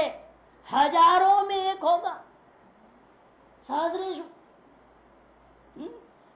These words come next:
और आत्मविद भवति।" श्रेयोर्थी, यस्तु श्रेयोर्थी स सहस्रेषु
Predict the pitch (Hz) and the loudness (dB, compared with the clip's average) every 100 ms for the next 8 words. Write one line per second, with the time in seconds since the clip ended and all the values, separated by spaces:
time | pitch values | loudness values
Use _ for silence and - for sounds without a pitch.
0 | - 247 339 427 - - _ _ _ _ | 0 2 4 2 0 -14 _ _ _ _
1 | _ _ _ _ _ _ - 220 311 311 | _ _ _ _ _ _ -4 0 0 0
2 | - 277 185 - - 262 262 - - _ | -8 -10 -10 -18 -10 -10 -10 -14 -20 _
3 | _ _ _ _ _ _ _ _ - 220 | _ _ _ _ _ _ _ _ -20 -12
4 | 214 254 277 262 254 208 247 330 359 415 | -6 -2 -2 -2 -6 -8 -6 -4 -6 -8
5 | - - _ 208 269 277 - 254 254 240 | -14 -20 _ -6 -6 -6 -12 -12 -8 -6
6 | 233 214 220 240 302 339 339 - _ - | -8 -12 -12 -8 -6 -8 -12 -20 _ 0
7 | 285 339 339 262 247 262 247 233 196 | 2 2 -2 -2 -2 -2 -4 -12 -10